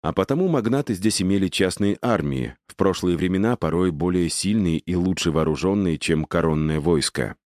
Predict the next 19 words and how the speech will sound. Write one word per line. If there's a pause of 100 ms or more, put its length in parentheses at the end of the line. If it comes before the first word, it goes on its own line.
(160)
Так
называемое
квартяное, (140)
которое
содержалось
на
четвертую
часть
доходов
от
королевских
имений. (560)
И
хотя
уже
давно
введено
компутовое
войско,